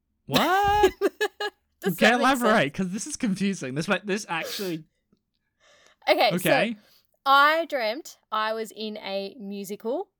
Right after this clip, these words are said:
Speaker 2: starring me. And it was, like, the
Speaker 1: Uh,
Speaker 2: best
Speaker 1: okay, yep.
Speaker 2: dream ever because my dream in real life is to star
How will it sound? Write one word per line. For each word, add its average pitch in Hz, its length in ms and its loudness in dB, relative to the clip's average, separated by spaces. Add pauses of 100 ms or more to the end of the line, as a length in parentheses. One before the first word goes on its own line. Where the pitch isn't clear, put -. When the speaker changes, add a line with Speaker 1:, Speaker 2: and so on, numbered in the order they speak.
(240)
Speaker 2:
starring 190 640 -4
me. 175 280 -8 (720)
And 220 120 -2
it 226 100 -6
was, 220 180 -4
like, 202 300 -2 (100)
the 202 220 -6
Speaker 1:
Uh, - 60 -14
Speaker 2:
best 208 400 -2
Speaker 1:
okay, 101 100 -10
yep. - 80 -12
Speaker 2:
dream 196 400 -6
ever 190 180 -2
because 269 300 -6 (300)
my 247 360 0
dream 190 440 -8
in 196 160 -10
real 175 180 -8
life 160 380 -12 (340)
is 226 140 -8
to - 140 -8
star 196 480 2